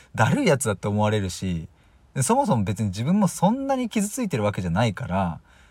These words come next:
ね、別になんか自分の感情に蓋をして、まあまあ、そこではヘラヘラ笑ってた方が良かったりするっていう、まあ、感じで僕ももうそういう風に生きてきたし、別に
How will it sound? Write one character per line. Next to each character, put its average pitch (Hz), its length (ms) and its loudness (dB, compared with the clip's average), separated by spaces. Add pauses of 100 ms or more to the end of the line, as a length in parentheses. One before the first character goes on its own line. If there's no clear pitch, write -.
(240)
ね、 131 280 0
別 113 260 0
に 175 180 6
な 180 100 6
ん - 20 4
か 135 80 0
自 98 120 -2
分 143 140 0
の 175 100 2
感 180 220 6
情 180 80 2
に 170 100 6
蓋 131 240 0
を 135 100 0
し - 100 -10
て、 131 440 -2 (420)
ま 180 160 10
あ 147 40 4
ま 143 320 4
あ、 - 60 -16
そ 131 120 -6
こ 139 100 0
で 147 60 2
は 127 120 6
ヘ 127 100 2
ラ 143 80 4
ヘ 123 60 0
ラ 95 80 -2
笑 92 220 0
っ - 0 -
て - 160 -6
た 202 120 4
方 98 220 -2
が 104 340 2 (320)
良 170 140 4
か 190 120 -2
っ 175 40 0
た - 140 -4
り 92 60 -4
す - 140 -8
る 98 80 -6
っ 101 40 -8 (280)
て 101 80 -6
い 95 280 -2
う、 90 40 -6
ま 104 260 4
あ、 - 60 -12 (460)
感 135 180 4
じ 117 60 0
で 120 60 0
僕 139 200 0
も 95 120 0
も 98 380 -2 (120)
う 107 60 -14
そ 143 140 -2
う - 20 2
い - 40 2
う - 20 4
風 175 80 4
に 107 200 2
生 - 80 -12
き - 20 -18
て 90 300 -4
き - 60 -18
た 92 120 -4
し、 85 160 -8
別 98 200 -4
に 110 80 -2